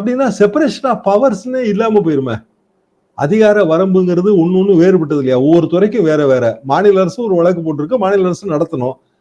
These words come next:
அதுல வந்து மத்திய அரசின் புலனாய்வுத்துறை நாங்க இணைஞ்சுக்கிறோம் அப்படின்னா, நாளைக்கு மத்திய அரசு ஒரு வழக்கு நடத்துதுன்னா நாங்க இணைஞ்சுக்கலாம்னு மாநிலங்கள் பட்டியல் போடுமா? கேஸ மாநிலங்கள் வந்து அந்த நீதிமன்றத்துல வந்து மனு போடுமா? இது போக இ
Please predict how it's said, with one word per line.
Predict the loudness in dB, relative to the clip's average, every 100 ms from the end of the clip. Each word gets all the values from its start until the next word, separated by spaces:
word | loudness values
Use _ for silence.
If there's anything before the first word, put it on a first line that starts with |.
| _ -4
அதுல | 2
வந்து | 2 2
மத்திய | 0 2 0
அரசின் | 0 -2
புலனாய்வுத்துறை | 2 2 2 2 0 2
நாங்க | 2 2 0
இணைஞ்சுக்கிறோம் | 0 0 0 0
அப்படின்னா, | 0 0 2 2
நாளைக்கு | 4 4 4 2
மத்திய | 0 0 0
அரசு | 0 0
ஒரு | 2
வழக்கு | 2 2 0
நடத்துதுன்னா | 0 -2 -2 2 2
நாங்க | 2 2 2 4 2
இணைஞ்சுக்கலாம்னு | 2 0 2 2 2 2
மாநிலங்கள் | 2 2 2 0 0
பட்டியல் | -2 -2 -2
போடுமா? | -4 -4 -8 -10 _ _ _ 0
கேஸ | 0 4 2 2 -12 _
மாநிலங்கள் | 2 4 4 4 2 2
வந்து |
அந்த | 2 2
நீதிமன்றத்துல | 2 2 2 -2 -2 -2
வந்து | 0
மனு | 0 0
போடுமா? | 0 0 -2 -4 -8 _ _ _ _ _ _ _ _ _ _ _ _ _
இது | 4 4
போக | 6 4 6 6 4
இ | 2 6